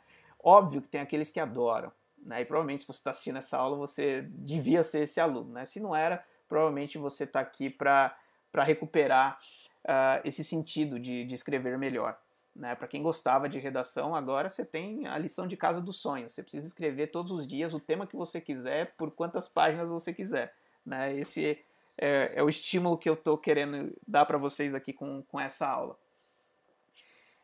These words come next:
É, e é revolucionário no sentido da gente realmente fazer, é, esse caminho pra, pra olhar pras nossas emoções, olhar pra gente mesmo. Pessoal, três coisas que, como professor, né, ah,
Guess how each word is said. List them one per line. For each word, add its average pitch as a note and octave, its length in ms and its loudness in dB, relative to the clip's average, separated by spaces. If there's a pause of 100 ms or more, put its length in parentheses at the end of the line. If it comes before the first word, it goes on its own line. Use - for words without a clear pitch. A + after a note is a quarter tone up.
(220)
É, D3 500 4
e F3 100 4
é G3 60 10
revolucionário F#3+ 800 4
no E3+ 100 -6
sentido D#3+ 340 -6
da D#3 140 2
gente C#3+ 560 -4
realmente C#3 480 -2
fazer, C3 560 -4 (340)
é, C3 420 -2
esse C3+ 200 -6
caminho C3 520 0
pra, C3 560 -2 (500)
pra D#3 120 4
olhar C#3 300 6
pras C3 160 -6
nossas B2+ 260 -10
emoções, B2+ 400 -10
olhar B2+ 200 -4
pra B2+ 140 -6
gente B2 280 -8
mesmo. A#2+ 300 -10 (260)
Pessoal, G#3+ 340 4
três A#3+ 240 0
coisas F#3+ 460 0
que, E3+ 300 -2
como G3+ 340 4
professor, D#3 760 2 (380)
né, C#3 340 0 (680)
ah, C3+ 640 4